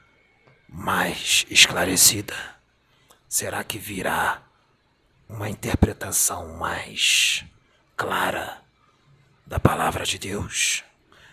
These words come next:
Será que os anjos do Senhor não podem trazer pelas mãos de um médium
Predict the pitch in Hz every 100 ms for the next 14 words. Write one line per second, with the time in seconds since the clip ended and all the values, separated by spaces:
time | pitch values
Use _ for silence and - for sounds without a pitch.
0 | - _ _ - - 82 76 82 - -
1 | 85 92 90 104 104 87 104 - - 92
2 | - 98 92 82 - - 87 95 85 -
3 | 85 82 90 - - - 101 95 - -
4 | - _ - - - - 98 95 - 90
5 | 90 90 101 - - - - - - _
6 | - 110 107 - 98 - - -